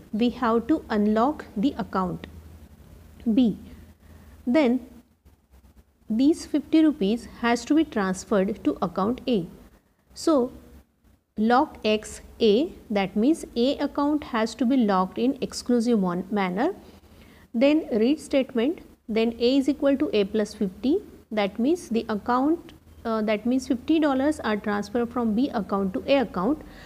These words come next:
So A account is updated with fifty rup-, fifty dollars. Then whatever values of A are updated, that has to be stored in the database. So write A statement is used, and after that we have to unlock data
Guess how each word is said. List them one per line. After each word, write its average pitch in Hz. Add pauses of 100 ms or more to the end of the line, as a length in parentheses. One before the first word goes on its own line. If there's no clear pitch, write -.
So -
A 294
account 247 (100)
is 220 (100)
updated 208
with 240
fifty 254
rup-, -
fifty 262
dollars. 165 (640)
Then 302 (120)
whatever 285
values 240
of 247 (120)
A 233
are 247
updated, 196 (320)
that 208
has 233
to 294
be 339
stored 202
in 214
the 294
database. 185 (340)
So -
write 254
A 233
statement 190
is 196
used, 247 (260)
and 220
after 247
that 202 (300)
we 226
have 240
to -
unlock 220 (160)
data 196